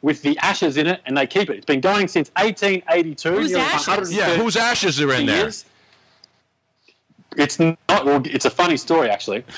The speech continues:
Speaker 2: Is it
Speaker 1: So,
Speaker 2: the losing team's
Speaker 1: in
Speaker 2: Ashes?
Speaker 1: Australia, <laughs> so when Australia played England in, uh, it might have been, I think it was the, one of the first Ashes.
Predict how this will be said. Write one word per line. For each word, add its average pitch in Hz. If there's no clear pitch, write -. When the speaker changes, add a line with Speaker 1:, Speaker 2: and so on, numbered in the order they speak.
Speaker 2:
Is 240
it 320
Speaker 1:
So, 165
Speaker 2:
the 277
losing 330
team's 311
Speaker 1:
in 285
Speaker 2:
Ashes? 349
Speaker 1:
Australia, 180
<laughs> -
so 185
when 208
Australia 214
played 180
England 170
in, 131
uh, 117
it 123
might 139
have 117
been, 110
I -
think 214
it 254
was 196
the, 135
one 156
of 135
the 135
first -
Ashes. 101